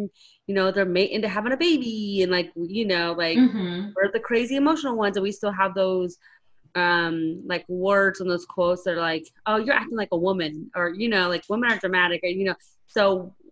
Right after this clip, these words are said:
Speaker 1: now that we are
Speaker 2: Being emotional.
Speaker 1: being emotional and dramatic when it's like, okay, or jealous, and it's like, okay, have you seen men before?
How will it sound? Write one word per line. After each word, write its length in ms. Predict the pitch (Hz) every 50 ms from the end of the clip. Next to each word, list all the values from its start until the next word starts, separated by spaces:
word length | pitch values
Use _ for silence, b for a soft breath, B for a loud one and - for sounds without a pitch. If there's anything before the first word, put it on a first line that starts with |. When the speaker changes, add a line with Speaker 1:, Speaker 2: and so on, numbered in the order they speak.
| _ _ _ -
Speaker 1:
now 260 | 185 185 196 190 190
that 320 | 185 180 - - - 170 170
we 320 | 202 233 254 262 254 - - -
are 180 | - 180 180
Speaker 2:
Being 280 | 240 233 226 226 220 220
emotional. 960 | 214 208 208 196 190 185 185 - - 226 208 202 202 202 202 208 208 - - - - - - _ _ _ _ _ -
Speaker 1:
being 200 | 202 196 208 214
emotional 840 | 226 254 294 330 339 320 - 254 247 214 208 196 190 190 185 180
and 160 | 180 190 196 -
dramatic 560 | 247 247 262 277 294 294 269 254 226 214 -
when 160 | - 202 202
it's 140 | 190 180 -
like, 240 | 202 180 175 - - _ _ _ _ _ _ _ _ _ _ -
okay, 400 | 220 233 226 196 170 160 160 - -
or 100 | 196 196
jealous, 680 | 196 196 254 262 277 269 262 240 196 180 175 180 - 196
and 100 | 180 180
it's 100 | 175 -
like, 140 | 180 170
okay, 400 | - 190 196 196 190 170 165 160
have 180 | 160 165 175 175
you 300 | 185 190 202 196 - - -
seen 380 | - - - 240 240 262 269
men 480 | 262 269 269 277 294 302 311 302 277 269
before? 540 | 294 285 294 311 311 311 320 320 320 320